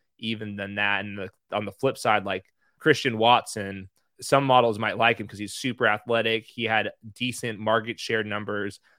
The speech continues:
but then I put on the tape and I'm like, "Well, I didn't really see it with him. He seems very underdeveloped. He's older.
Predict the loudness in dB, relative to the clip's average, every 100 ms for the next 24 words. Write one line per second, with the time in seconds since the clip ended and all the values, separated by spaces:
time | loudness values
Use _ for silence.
0 | _ -6 -2 0 0 -2 _ -2 -2 -4
1 | -2 2 2 0 -6 -8 -8 -4 -2 -2
2 | -2 -4 -4 -8 -8 -8 -8 -4 -4 -6
3 | -10 -12 -8 -8 -8 -12 -12 -12 -12 -16
4 | _ _ _ _ 0 4 6 4 0 -4
5 | -6 -2 2 4 2 -4 -2 0 2 2
6 | 0 -2